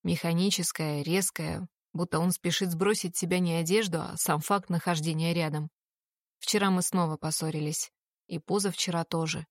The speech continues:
И последнюю неделю. Весь наш брак будто состоял из ссор,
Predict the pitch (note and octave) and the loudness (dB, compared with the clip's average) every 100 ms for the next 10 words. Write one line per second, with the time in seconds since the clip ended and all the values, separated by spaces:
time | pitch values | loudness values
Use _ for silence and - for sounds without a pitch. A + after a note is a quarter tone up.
0 | _ _ _ - D#3 D#3 F3 E3+ D#3+ D#3+ | _ _ _ -6 0 0 2 2 2 0
1 | D#3 C#3+ D#3 E3 G3 F3+ _ - - - | 0 0 2 2 2 0 _ -20 -20 -20
2 | - _ _ - G3 C4+ C#4 C4 B3 A#3+ | -20 _ _ -4 2 2 4 2 4 4
3 | C4 G3 E3 E3+ F3 - E3+ F#3 F3+ F#3 | 4 4 0 -2 -4 -2 -2 0 2 2
4 | E3 D#3 - A3+ A#3+ | 0 0 2 2 0